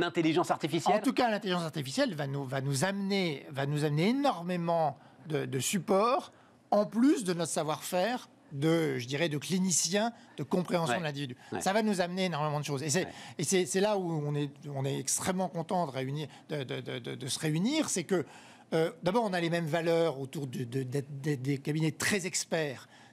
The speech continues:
Speaker 2: très basés sur, sur, sur de la science, sur des choses concrètes, euh, vraiment qui tiennent la route. Et puis,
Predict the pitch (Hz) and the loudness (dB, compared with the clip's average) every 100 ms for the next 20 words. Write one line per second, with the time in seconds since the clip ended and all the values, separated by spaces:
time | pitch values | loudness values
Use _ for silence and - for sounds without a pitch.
0 | - - 190 165 180 151 190 196 - 170 | -16 -2 0 2 0 0 0 0 0 -2
1 | 135 - 160 127 - - 147 147 139 - | -2 -2 -4 -4 -10 -10 -4 0 2 2
2 | 202 185 170 - 143 143 131 170 - - | 2 2 0 -4 -6 -6 -4 -4 -2 0
3 | 202 - 170 - - - - 143 135 131 | 0 2 -2 -4 -16 -20 -8 -4 -2 -2
4 | 127 123 160 180 175 143 - 196 180 156 | -2 -2 0 0 -2 -6 -2 0 0 0
5 | 156 - - - - - 120 285 339 | -4 -6 -16 -20 -14 -10 -2 0 0